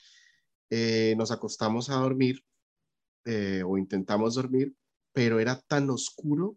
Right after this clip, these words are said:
tan oscuro que es-, podía poner mi mano enfrente y realmente no la podía ver. O sea, era la situación de oscuridad más grande en la que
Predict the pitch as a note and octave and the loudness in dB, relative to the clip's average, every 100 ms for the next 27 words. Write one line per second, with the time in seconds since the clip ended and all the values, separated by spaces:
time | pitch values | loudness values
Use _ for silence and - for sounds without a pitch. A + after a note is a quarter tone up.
0 | _ C#3 B2+ A#2+ - C3+ C3+ F3+ _ _ | _ -2 -2 -4 -6 -2 -2 -4 _ _
1 | - C#3 B2 - _ _ B2 B2+ C3 D3 | -8 -4 -4 -4 _ _ 4 4 6 2
2 | D#3 C3+ C3 C#3 C3+ C#3 C3+ D3 C#3+ C#3+ | 2 0 0 0 0 -2 0 0 0 -2
3 | F3 _ _ _ _ _ - B2+ A#2 A2+ | -14 _ _ _ _ _ 0 2 2 2
4 | A2+ A#2 A#2 A#2 G2+ F#2+ G2 E2+ - _ | 0 0 -2 0 2 4 2 0 -6 _
5 | _ _ _ _ _ _ _ - B2 B2+ | _ _ _ _ _ _ _ -2 2 4
6 | C#3 C#3+ - - A#2+ - B2 A2+ C3 C3+ | 4 4 -4 -8 -6 -2 0 0 0 -2
7 | - A#2+ A2 G#2 A#2 A#2 B2 A#2+ A2+ A#2 | -2 0 2 0 0 -2 0 -2 0 -4
8 | A2+ G#2+ - | -4 -6 -6